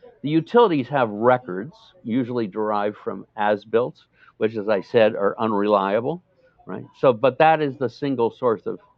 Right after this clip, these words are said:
truth right now. And the reason in North America that people don't use the, you know, so in North America, like I said, there's a one-call system. I call up the one-call system. I say, "This is where I'm gonna dig." Well, you'd say, "Well, why don't they just send me paper records?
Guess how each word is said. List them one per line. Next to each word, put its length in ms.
truth 280
right 220
now. 160
And 180
the 80
reason 500
in 100
North 260
America 720
that 320
people 400
don't 420
use 480
the, 160
you 100
know, 120
so 280
in 100
North 200
America, 420
like 180
I 40
said, 180
there's 140
a 40
one-call 420
system. 400
I 60
call 280
up 120
the 80
one-call 380
system. 340
I 100
say, 240
"This 240
is 80
where 200
I'm 140
gonna 220
dig." 400
Well, 120
you'd 160
say, 220
"Well, 300
why 160
don't 200
they 80
just 260
send 220
me 100
paper 380
records? 360